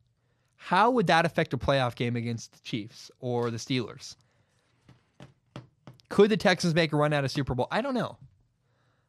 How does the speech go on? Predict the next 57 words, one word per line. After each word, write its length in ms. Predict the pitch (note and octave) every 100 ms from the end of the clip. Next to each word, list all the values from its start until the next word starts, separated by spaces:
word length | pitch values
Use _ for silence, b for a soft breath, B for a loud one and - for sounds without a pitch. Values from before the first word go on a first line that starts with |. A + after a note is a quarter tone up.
| _ _
Uh, 240 | C3 C3+ -
and 240 | C#3 F2
that, 180 | F3 F3+ -
I 120 | D#3+
just, 220 | D#3+ - -
I 100 | -
don't 140 | D#3+ F3
feel 120 | F3
comfortable 380 | - E3+ D3+ C#3
either 160 | B2+
way. 300 | B2+ D#3+ C3+ -
I 80 |
don't, 200 | C3+ C#3 - _ b b b
I, 100 | C3+ -
I 100 | D3+
don't 160 | D#3+
normally, 340 | D3 D#3 E3+ D3 - -
I 140 | C#3 -
normally 300 | - F3+ G#3+
pick 200 | D#3+ E3
a 40 | C#3+
side. 360 | - C#3+ B2
I 60 | A#2+
don't 80 | B2+
like 180 | C3 C3
being 180 | C#3+
on 60 | B2
the 80 | A2+
fence, 280 | C#3+ C#3+ -
but 200 | A#2 - - b b b b b _ -
I 60 |
don't 80 | E3+
know 80 | F3+
enough 280 | E3+ E3+ D3
about 220 | C#3+ D#3+
this 140 | C#3
team. 160 | - A2+
I 20 |
don't 140 | C3 - -
have 240 | - D#3
enough 280 | D3 C3+ C#3 -
of 160 | C3+
an 80 | B2+
education 560 | C3 C3+ A#2+ D3 C3+ C3+
on 120 | A#2+
the 60 | A2+
Texans 460 | D3+ D3 - C#3
to 120 | -
say, 300 | C3 A#2+ A2+ - b b b b
"Yeah, 380 | G#3 B3+ E4+ E4
they 80 | A3+
could 160 | F3+
win 140 | E3 D#3
a 40 |
Super 280 | C3+ E3 C3+
Bowl," 180 | B2 A#2
or, 240 | A#2 G#2+